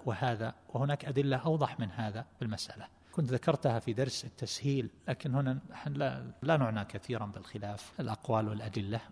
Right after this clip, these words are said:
لكن هذا ذكر في درس التسهيل، يعني أدلة القائلين بأنها في النفقة المستحبة، وأدلة القائلين بأنها في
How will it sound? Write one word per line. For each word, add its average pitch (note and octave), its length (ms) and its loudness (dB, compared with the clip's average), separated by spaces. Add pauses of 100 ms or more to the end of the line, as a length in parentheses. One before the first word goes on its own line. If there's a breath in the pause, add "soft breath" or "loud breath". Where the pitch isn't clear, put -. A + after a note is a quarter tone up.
(240)
لكن C#3+ 280 2
هذا C3+ 220 4
ذكر C3 300 0
في - 140 -6
درس A2+ 400 -4
التسهيل، - 560 -6 (220 loud breath)
يعني - 140 -6
أدلة B2+ 360 8
القائلين A#2 520 2
بأنها A2 400 0
في - 80 -4
النفقة A2+ 420 0
المستحبة، C#3+ 640 -2
وأدلة E3+ 480 4
القائلين A2 500 2
بأنها G#2+ 420 -2
في A2 300 -4